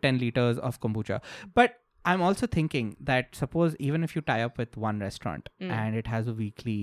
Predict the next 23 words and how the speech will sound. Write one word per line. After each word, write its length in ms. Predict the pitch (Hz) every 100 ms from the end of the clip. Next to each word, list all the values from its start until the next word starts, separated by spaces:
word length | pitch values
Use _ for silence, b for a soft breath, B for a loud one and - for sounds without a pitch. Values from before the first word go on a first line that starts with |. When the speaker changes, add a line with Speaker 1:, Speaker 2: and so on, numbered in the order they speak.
| 98
Speaker 1:
batch, 340 | 113 80 - -
Speaker 2:
Mm. 100 | 190 151 156 B - -
Speaker 1:
that 240 | 110 135 160
number 200 | 143 143 -
can 160 | 135 131
go 80 | 123
up 140 | 127 131 -
from, 260 | 117 107 117
say, 340 | 120 110 101 - _
ten 180 | 117 113
liters 340 | 113 113 107 110
to 20 | 117
hundred 320 | 113 110 110 110
liters 440 | 107 113 98 101 - -
Speaker 2:
Mm. 180 | 196 120
Speaker 1:
very 160 | 123 110 117
easily, 260 | 113 107 95 90
right? 260 | 101 123 - 190
Speaker 2:
Mm. 180 | 190 180
Speaker 1:
In 60 | 123
a 20 | 127
week, 160 | 135 135
I'm 60 | 120